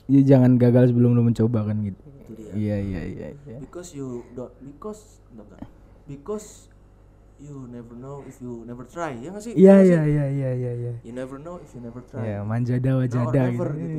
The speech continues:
Speaker 1: Iya.
Speaker 2: Now or never.
Speaker 1: Now or never,
Speaker 2: Now,
Speaker 1: iya.
Speaker 2: manja dawa jada kan.
Speaker 1: Iya, iya, iya. Anado fatul minal iman gitu.
Speaker 2: Nah, anado fatul minal iman.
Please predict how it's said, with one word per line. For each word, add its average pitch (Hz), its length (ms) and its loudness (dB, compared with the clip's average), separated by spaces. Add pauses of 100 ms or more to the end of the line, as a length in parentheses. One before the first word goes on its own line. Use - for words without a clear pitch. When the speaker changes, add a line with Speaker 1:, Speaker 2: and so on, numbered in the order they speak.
Speaker 1:
Iya. 135 200 2 (440)
Speaker 2:
Now 151 180 -14
or 139 120 -12
never. 135 320 -16 (240)
Speaker 1:
Now 117 160 -6
or 113 100 -6
never, 113 320 -6
Speaker 2:
Now, 104 160 -10
Speaker 1:
iya. 101 220 -12
Speaker 2:
manja 113 260 -12
dawa 139 260 -8
jada 127 360 -8
kan. 117 100 -12
Speaker 1:
Iya, 123 400 0
iya, 117 220 -4
iya. 110 220 -8 (840)
Anado 117 300 0
fatul 123 320 2
minal 131 300 2
iman 135 340 4
gitu. 127 220 0
Speaker 2:
Nah, 135 240 -4 (400)
anado 120 160 -12
fatul 123 240 -10
minal 147 220 -12
iman. 131 300 -10